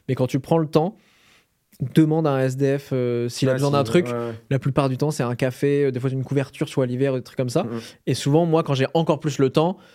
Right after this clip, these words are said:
Speaker 2: Tu parles.
Speaker 1: euh, bah, en plus, tu parles avec la personne et souvent, la personne te dit, « Trop bien » parce que vraiment,
Speaker 2: Ouais.
Speaker 1: personne me cala, vraiment, c'est un enfer. Euh,
Speaker 2: Ouais.
Speaker 1: j'ai l'impression de pas, d'être un fantôme, en fait, de pas exister.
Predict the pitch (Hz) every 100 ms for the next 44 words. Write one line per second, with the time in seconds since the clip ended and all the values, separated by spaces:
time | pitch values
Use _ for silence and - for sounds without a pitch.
0 | - - 120 131 123 120 120 123 143 -
1 | 120 - 147 127 123 127 123 120 165 156
2 | 131 - 147 131 127 - 151 143 - 131
3 | 127 147 160 - _ _ - 143 143 151
4 | 143 - 135 123 120 123 135 135 - _
5 | _ _ _ 147 - 139 127 123 123 120
6 | 120 117 120 123 120 123 - 131 127 120
7 | 113 120 120 131 117 156 143 131 151 151
8 | 135 - 127 156 147 175 131 123 120 143
9 | 135 131 147